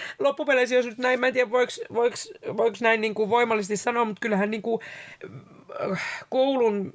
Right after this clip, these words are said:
tarkoitus tai merkityshän on se, että siis se, ja mä arvostan tosi paljon sitä kaikkea sisältötietoa,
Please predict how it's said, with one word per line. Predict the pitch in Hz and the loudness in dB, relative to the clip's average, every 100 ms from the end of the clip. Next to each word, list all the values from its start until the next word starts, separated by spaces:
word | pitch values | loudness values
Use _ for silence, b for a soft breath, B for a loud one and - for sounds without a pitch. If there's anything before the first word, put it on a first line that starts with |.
| - | -2
tarkoitus | 240 240 247 247 214 226 | 2 2 2 2 2 -2
tai | - 208 | -2 -2
merkityshän | 214 247 247 214 202 196 196 | 2 2 2 -2 0 0 0
on | 196 | 2
se, | 214 | 4
että | 226 170 | 2 2
siis | 208 - | -2 0
se, | 190 B B - | -2 B B 0
ja | |
mä | 208 208 | 2 4
arvostan | 247 269 247 208 196 | 4 4 2 0 0
tosi | 269 269 262 | 0 2 2
paljon | 196 233 220 214 | 4 4 4 2
sitä | 214 220 | 2 2
kaikkea | 214 208 208 196 | 2 2 2 0
sisältötietoa, | 240 208 233 180 - - - - - | 0 2 0 0 -6 -6 -4 0 -2